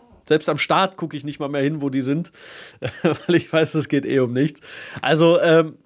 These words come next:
es ist schon erschreckend. Ähm, wie gesagt, ich würd's in diese Saison geben, weil ich sage, sie haben's relativ offen kommuniziert. Pierre Gasly hat's dir ja auch gesagt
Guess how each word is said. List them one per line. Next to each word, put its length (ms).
es 180
ist 160
schon 360
erschreckend. 600
Ähm, 400
wie 120
gesagt, 280
ich 140
würd's 220
in 100
diese 240
Saison 380
geben, 500
weil 140
ich 100
sage, 460
sie 180
haben's 240
relativ 400
offen 260
kommuniziert. 640
Pierre 140
Gasly 300
hat's 180
dir 160
ja 140
auch 180
gesagt 480